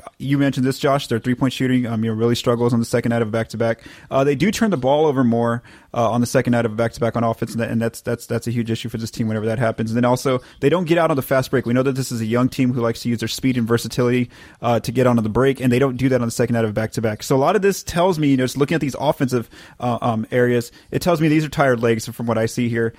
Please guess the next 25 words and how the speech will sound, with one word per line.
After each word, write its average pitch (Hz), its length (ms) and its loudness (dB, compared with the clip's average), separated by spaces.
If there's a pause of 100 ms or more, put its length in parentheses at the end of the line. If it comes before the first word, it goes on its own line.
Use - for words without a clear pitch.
(260)
and, 127 240 -2
and 127 120 4
maybe 135 220 2
just 127 240 0
not 127 260 2
mentally 127 380 2
locked 117 300 0
in 120 80 2
on 110 80 0
that 110 100 -6
second 117 260 0
night, 110 220 -2
especially 120 300 -2
with 110 80 -4
the 107 80 -10
turnover 110 340 -4
issue. 110 220 -6
What 120 80 2
do 127 80 4
you 123 60 4
see 117 160 0
on 110 100 0
offense 107 340 -4
for 117 140 -2
them? 107 160 -4